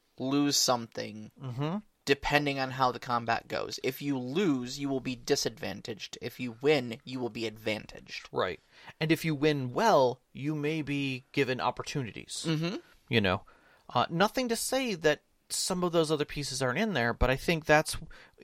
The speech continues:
Speaker 2: combat is only meaningful when you know the stakes and you know what the consequences and opportunities are.
Speaker 1: Yeah. Yeah, absolutely.
Speaker 2: So, uh,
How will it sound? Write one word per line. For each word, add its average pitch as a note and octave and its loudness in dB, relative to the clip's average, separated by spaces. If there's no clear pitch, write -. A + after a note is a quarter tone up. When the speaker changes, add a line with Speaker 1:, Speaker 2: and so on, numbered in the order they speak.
Speaker 2:
combat G3 4
is D#3 4
only D#3+ 0
meaningful C#3 2
when B2 0
you A#2+ 0
know A#2 4
the B2 4
stakes - 0
and A#2+ 0
you B2 -2
know A#2 6
what A#2 6
the A#2+ 0
consequences A2 -4
and G#2 0
opportunities D#2+ -6
are. - -12
Speaker 1:
Yeah. C#3 -6
Yeah, B2+ 2
absolutely. - -4
Speaker 2:
So, - -20
uh, - 2